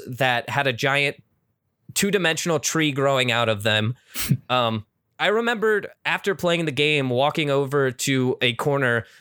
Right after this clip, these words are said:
that was, like, a little alcove and sitting in a big comfy chair with my grandpa as he read me a Maisie Mouse pop-up book that I liked 'cause it had the little pull tabs. You know, the ones that, like, you would pull it and it would, like,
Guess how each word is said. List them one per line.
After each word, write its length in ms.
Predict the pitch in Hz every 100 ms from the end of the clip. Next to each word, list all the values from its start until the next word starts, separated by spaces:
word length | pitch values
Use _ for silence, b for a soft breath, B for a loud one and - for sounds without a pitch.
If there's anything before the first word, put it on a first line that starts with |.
| B
that 140 | 143
was, 100 | 139
like, 160 | 143 135
a 60 |
little 260 | 139 151 151
alcove 640 | 113 135 - 160 175 196 - B B
and 120 | 151
sitting 300 | - 175 175
in 80 | 175
a 40 | 143
big 240 | 135 139
comfy 260 | 160 156 143
chair 160 | 147 147
with 100 | 135
my 120 | 127
grandpa 440 | 120 123 120 127
as 120 | 120 -
he 240 | 127 123 -
read 260 | 117 120
me 220 | 123 120 120
a 480 | 117 110 110 107 - -
Maisie 520 | 127 120 143 123 139
Mouse 580 | 117 107 123 120 - - _ -
pop-up 440 | 131 - 113 101
book 260 | 110 104 -
that 120 | 104
I 80 | 107
liked 360 | 104 104 - B B
'cause 120 | - 143
it 80 |
had 120 | 147 147
the 80 |
little 160 | 143 143
pull 300 | - 175 175
tabs. 540 | - 113 92 107 120 B B -
You 80 | 160
know, 100 | 165
the 80 |
ones 300 | 160 151 156
that, 200 | 143 151
like, 220 | 135 127 156
you 100 | 143
would 140 | 135
pull 220 | - 139
it 140 | 143 123
and 100 | 131
it 40 |
would, 140 | 123 127
like, 300 | 120 110